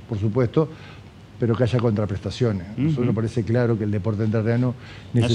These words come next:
Speaker 2: solamente
Speaker 1: A ver,
Speaker 2: un monto destinado y listo.
Speaker 1: para
Speaker 2: Claro.
Speaker 1: hacer un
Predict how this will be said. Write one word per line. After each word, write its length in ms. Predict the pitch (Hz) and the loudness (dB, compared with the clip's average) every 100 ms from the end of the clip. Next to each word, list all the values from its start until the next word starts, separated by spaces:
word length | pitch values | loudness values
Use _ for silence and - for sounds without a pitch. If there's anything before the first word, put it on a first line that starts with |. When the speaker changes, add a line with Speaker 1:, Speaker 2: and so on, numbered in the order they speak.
| 120 | 6
Speaker 2:
solamente 400 | 113 123 127 117 95 - - | 6 6 4 2 0 -10 -2
Speaker 1:
A 60 | 131 | 4
ver, 140 | 131 | 6
Speaker 2:
un 60 | 127 | 6
monto 220 | 139 135 | 4 4
destinado 340 | 123 127 135 135 | 4 6 6 6
y 100 | 120 | 4
listo. 380 | 123 - 95 - | 2 0 -6 -2
Speaker 1:
para 200 | 131 131 | 2 6
Speaker 2:
Claro. 80 | 131 | 6
Speaker 1:
hacer 240 | 98 151 151 | 8 10 10
un 260 | 151 135 | 10 6